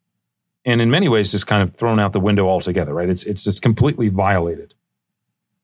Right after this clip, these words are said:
In the end, what ends up happening is those former allies hashed out five major treaties that instead of negotiating with the defeated Germans and, and giving them a voice and saying, "Okay,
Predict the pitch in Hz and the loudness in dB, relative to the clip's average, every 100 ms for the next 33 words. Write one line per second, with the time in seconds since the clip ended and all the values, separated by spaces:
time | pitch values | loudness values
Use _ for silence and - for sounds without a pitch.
0 | _ _ _ _ _ _ _ _ _ _ | _ _ _ _ _ _ _ _ _ _
1 | _ - 208 247 247 220 180 175 160 151 | _ -4 0 2 2 2 2 2 2 2
2 | 139 135 131 135 123 - 113 113 101 - | 2 0 2 2 2 0 0 2 0 -4
3 | - 120 139 151 147 139 131 120 117 107 | -10 -2 0 2 0 0 0 0 0 0
4 | 101 98 98 - - _ _ - 131 135 | 2 2 2 0 -4 _ _ -4 -2 0
5 | - 117 107 104 - 131 123 123 113 98 | 0 0 0 -6 -8 -2 0 0 0 0
6 | 92 - 226 165 131 117 - _ _ _ | -2 -2 0 2 2 0 -4 _ _ _
7 | - 180 190 - 240 226 160 117 135 170 | -4 0 0 0 0 0 -2 -2 -2 0
8 | 220 - 156 135 120 113 123 113 104 110 | 0 0 2 2 2 0 0 -2 0 -2
9 | 107 120 104 95 95 87 117 151 - _ | 0 0 0 0 0 0 2 0 -2 _
10 | _ - 131 143 135 117 107 147 156 131 | _ -2 -2 0 0 2 0 0 2 2
11 | 123 107 95 147 185 170 135 123 117 120 | 2 -2 0 0 0 0 0 0 0 -2
12 | 123 113 110 | 0 0 -2